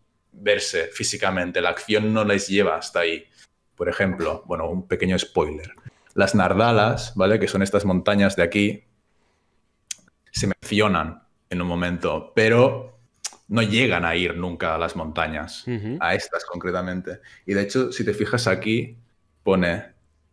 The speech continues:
Speaker 1: reino de Tardia, aquel otro reino, ¿vale? Las montañas son la frontera de un reino con otro. Em,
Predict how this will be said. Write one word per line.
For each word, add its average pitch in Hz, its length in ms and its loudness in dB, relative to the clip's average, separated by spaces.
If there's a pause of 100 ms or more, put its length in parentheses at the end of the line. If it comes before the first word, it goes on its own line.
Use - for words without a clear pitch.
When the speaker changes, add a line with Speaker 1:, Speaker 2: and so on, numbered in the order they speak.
(320)
Speaker 1:
reino 120 480 4
de 98 100 8
Tardia, 85 680 0
aquel 101 240 0
otro 87 240 2
reino, 80 500 -4 (380)
¿vale? 82 340 -4 (680)
Las 95 340 -4
montañas 87 400 -4
son 98 160 0
la 95 80 0
frontera 80 640 -2
de - 120 -10
un 85 160 -2
reino 80 260 -4
con 80 160 -4
otro. 80 440 -6 (460)
Em, 90 1300 2